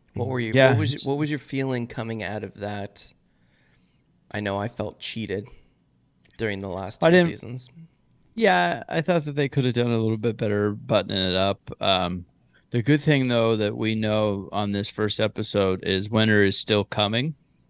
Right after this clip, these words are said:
Speaker 1: Mm-hmm.
Speaker 2: So <laughs> they let us know that, I think, what is it, a hundred seventy-two years prior or
Speaker 1: Something like
Speaker 2: something
Speaker 1: that, yeah.
Speaker 2: along those lines, before Daenerys, I think they said,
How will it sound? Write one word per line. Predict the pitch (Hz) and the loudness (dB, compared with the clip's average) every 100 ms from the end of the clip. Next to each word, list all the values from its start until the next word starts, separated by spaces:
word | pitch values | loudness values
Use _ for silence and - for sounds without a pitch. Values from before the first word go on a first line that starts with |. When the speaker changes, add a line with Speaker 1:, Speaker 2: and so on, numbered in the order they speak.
| - | -10
Speaker 1:
Mm-hmm. | 131 127 147 170 202 | -8 -6 -6 -8 -6
Speaker 2:
So | - - 120 107 101 95 98 87 - 160 - | -4 2 4 4 2 0 -2 -4 2 2 2
<laughs> | 147 - 156 180 - | -2 -2 -10 -10 0
they | 139 | 4
let | 160 165 | 6 4
us | 160 151 | 2 0
know | 147 139 123 120 | 2 4 4 4
that, | 113 117 | 2 0
I | - 123 | 0 0
think, | 123 | 2
what | 127 | 2
is | 123 104 | 0 -2
it, | |
a | 98 | -4
hundred | 113 127 117 | -2 -4 -4
seventy-two | - 123 113 117 - | 0 0 0 -6 -4
years | 120 120 110 110 - | -2 0 0 -2 -6
prior | - 113 110 117 127 - _ _ _ _ - | 0 4 4 4 0 -4 _ _ _ _ -10
or | 110 | -8
Speaker 1:
Something | |
like | 107 | -4
Speaker 2:
something | 113 113 | -4 -2
Speaker 1:
that, | 110 | 0
yeah. | 107 | 0
Speaker 2:
along | 107 107 110 107 | 0 0 -2 -2
those | 107 107 107 107 104 | -2 -2 -6 -8 -4
lines, | 104 101 101 107 107 - - 120 | 0 0 0 -4 -8 -14 -14 -8
before | 113 101 117 110 | -4 2 4 4
Daenerys, | 104 101 101 104 107 110 | 4 4 4 4 2 2
I | 113 | 0
think | 107 | 0
they | 113 110 | 0 -2
said, | - 113 110 | 0 0 0